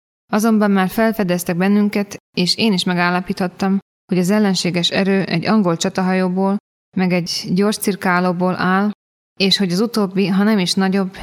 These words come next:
de jobb fegyverzetű, mint a Novara. Így hát sajnos nem lehetett mit kezdeni. Vissza kellett vonulnom. A cirkáló nyomomba szegődött, és nem sokára meg is kezdte a tüzelést,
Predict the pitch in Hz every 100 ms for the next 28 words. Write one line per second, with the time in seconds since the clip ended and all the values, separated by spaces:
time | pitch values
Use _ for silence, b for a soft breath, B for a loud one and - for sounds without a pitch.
0 | - 214 202 220 - 180 175 170 180 175
1 | 175 170 160 165 160 165 180 - _ _
2 | _ - 226 220 214 190 - 208 196 190
3 | 180 - 202 190 170 156 170 170 165 -
4 | 165 190 175 180 190 240 - 208 208 190
5 | 175 175 185 175 175 170 175 175 175 _
6 | _ _ _ - 185 - 254 - 170 180
7 | 196 208 185 170 - 185 202 196 196 175
8 | - 233 196 196 180 180 180 208 180 -
9 | 180 175 175 160 160 185 185 185 190 -